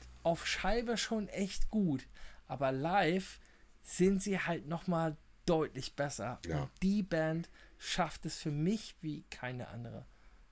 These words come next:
Speaker 1: Das ist einfach
Speaker 2: Ja,
Speaker 1: eine
Speaker 2: da
Speaker 1: andere
Speaker 2: kommen wir
Speaker 1: Liga.
Speaker 2: auch gleich nochmal, also ich, ich hab's ja, ich hab's ja ganz zum Anfang schon, schon angedeutet, eben mit der Queen zwei. Da kommen wir auch gleich nochmal zu, aber,
Speaker 1: Ja.
Speaker 2: ähm,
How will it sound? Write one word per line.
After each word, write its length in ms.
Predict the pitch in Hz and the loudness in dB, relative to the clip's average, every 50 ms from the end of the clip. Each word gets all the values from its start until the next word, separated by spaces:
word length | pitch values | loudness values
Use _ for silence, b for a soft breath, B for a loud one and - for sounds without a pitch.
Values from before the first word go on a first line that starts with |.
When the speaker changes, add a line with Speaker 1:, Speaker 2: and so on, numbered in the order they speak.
| - - _ - - - - - - - - - - | -20 -20 _ -20 -20 -20 -20 -20 -20 -20 -20 -14 -10
Speaker 1:
Das 200 | - 131 120 113 113 | -8 -8 -6 -6 -6
ist 120 | 113 - 104 | -6 -6 -6
einfach 340 | 80 120 110 113 107 - - - - - - - - - - - - - - - - - - - - - - - - - - - - - - | -8 -8 -10 -10 -12 -12 -14 -16 -20 -20 -20 -20 -20 -20 -20 -20 -20 -20 -20 -20 -20 -20 -20 -20 -20 -20 -20 -20 -20 -20 -20 -20 -20 -8 -2
Speaker 2:
Ja, 180 | 104 104 113 123 | 2 4 4 4
Speaker 1:
eine 80 | 135 | 4
Speaker 2:
da 60 | - - | 4 2
Speaker 1:
andere 160 | 160 175 160 | 4 4 4
Speaker 2:
kommen 120 | 147 143 | 4 6
wir 100 | - 123 | 4 4
Speaker 1:
Liga. 120 | 117 127 127 | 4 2 0
Speaker 2:
auch 40 | 113 | 0
gleich 320 | - 127 117 131 135 - | 0 2 2 2 2 2
nochmal, 360 | 147 131 117 127 123 123 123 | 0 0 2 2 2 2 2
also 340 | 117 113 110 110 120 120 113 - - - - 98 78 - - - - - - 113 | 2 0 0 0 0 -2 -2 -6 -8 -12 -18 -18 -18 -20 -20 -20 -20 -20 -18 -18
ich, 160 | 98 - - | -16 -14 -16
ich 120 | 104 - 123 | -10 -8 -8
hab's 200 | 120 - - - | -8 -6 -2 2
ja, 360 | 123 113 110 113 113 110 104 b b b b b b b b b b b b b b b - | 2 4 4 2 0 -2 -4 b b b b b b b b b b b b b b b -14
ich 80 | - - | -10 -8
hab's 140 | 117 - - | -4 0 0
ja 80 | 120 | 2
ganz 220 | 101 110 123 123 - | 2 2 0 0 -2
zum 140 | 113 110 | -4 -4
Anfang 400 | - - 131 143 - 143 120 120 - | -2 -2 -2 -2 -2 -4 -4 -4 -4
schon, 260 | - 127 117 110 107 | -2 -2 -2 -2 -4
schon 400 | - - 107 104 104 104 101 - | -4 -4 -4 -2 -2 -4 -4 -4
angedeutet, 800 | - 113 123 131 135 120 107 117 107 117 123 113 123 120 107 - | -2 -2 0 0 0 0 0 0 0 0 0 0 -2 -6 -6 -6
eben 240 | - 113 113 104 104 | -4 -4 -2 -2 -2
mit 140 | 101 98 - | -2 -2 -2
der 180 | 107 101 98 92 | -2 -2 -2 -4
Queen 380 | - - - 135 120 120 117 | -8 -10 -8 -6 -4 -4 -4
zwei. 520 | 110 - - - 101 104 110 117 123 127 135 B B B B B B B B B B B B - - | -6 -6 -6 -4 -2 0 0 0 -2 -4 -8 B B B B B B B B B B B B -8 -6
Da 100 | - 98 | -6 -8
kommen 280 | 87 - - 117 110 104 | -6 -2 0 2 2 2
wir 80 | 107 85 | 2 0
auch 120 | 98 95 | 0 -2
gleich 220 | - - 92 82 80 | -2 -2 -2 -2 -2
nochmal 300 | 80 78 78 82 80 78 | -4 -4 -4 -4 -4 -4
zu, 340 | - - 90 92 110 110 - | -4 -4 -2 -2 -2 -2 -2
aber, 300 | 82 82 85 85 85 82 | -4 -4 -4 -2 -2 -2
Speaker 1:
Ja. 120 | 87 80 | -2 -4
Speaker 2:
ähm, 420 | 71 85 85 80 80 80 82 82 | -4 -4 -4 -4 -4 -4 -6 -8